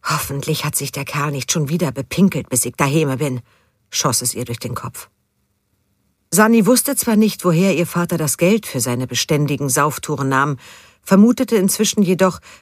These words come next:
dass er immer wieder Käthes Verstecke ausfindig machte, in denen sie ihr Bargeld verbarg.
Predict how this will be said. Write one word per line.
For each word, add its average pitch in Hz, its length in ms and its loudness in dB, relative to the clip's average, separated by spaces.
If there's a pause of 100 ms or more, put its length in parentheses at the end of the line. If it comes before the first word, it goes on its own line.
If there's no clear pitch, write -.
dass 180 180 2
er 196 200 0
immer 208 280 4
wieder 170 260 2
Käthes 175 380 0
Verstecke 165 480 0
ausfindig 139 540 -2
machte, 151 360 0 (320)
in 160 140 4
denen 160 320 4
sie 139 160 -2
ihr 143 80 -2
Bargeld 127 460 0
verbarg. 117 500 -6